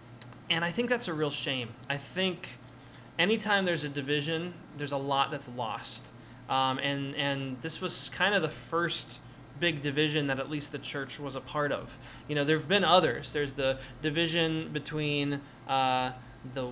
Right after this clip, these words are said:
the Western Church and the Eastern Church, um, that happened around the year one thousand. That was a split between the Roman Catholics and the Eastern Orthodox Christians, or Greek Orthodox Christians. Uh, you have the Protestant Reformation, the,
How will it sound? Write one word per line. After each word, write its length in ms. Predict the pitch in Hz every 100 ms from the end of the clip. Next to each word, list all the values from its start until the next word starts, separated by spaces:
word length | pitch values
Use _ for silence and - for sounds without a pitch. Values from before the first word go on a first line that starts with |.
| 123
the 140 | 139 135
Western 420 | 143 - 170 156
Church 320 | - 160 151
and 100 | 147
the 100 | 147
Eastern 380 | 151 - 151 135
Church, 500 | 120 117 113 - - 131
um, 460 | 123 117 117 120 - - - -
that 120 | 143
happened 320 | 131 139 139
around 180 | 135 135
the 80 | 127
year 160 | 127
one 240 | 131 131 131
thousand. 420 | - 135 135 117
That 100 | 123
was 100 | 127
a 40 |
split 280 | 120 - 143
between 260 | 131 - 143
the 80 | 131
Roman 240 | 139 139
Catholics 560 | 127 139 135 143 127 -
and 140 | 143
the 40 |
Eastern 300 | 147 143 -
Orthodox 640 | 131 131 123 120 101 - -
Christians, 580 | 147 127 - - 147 - - - -
or 80 | 127
Greek 360 | 117 139 139 -
Orthodox 440 | 117 123 127 -
Christians. 460 | - - 127 131 - - - -
Uh, 120 | 147
you 180 | 151 151
have 220 | 156 156
the 60 |
Protestant 540 | 156 170 165 175 - 156
Reformation, 920 | 147 143 143 135 131 - 127 123 127
the, 280 | 131 135 135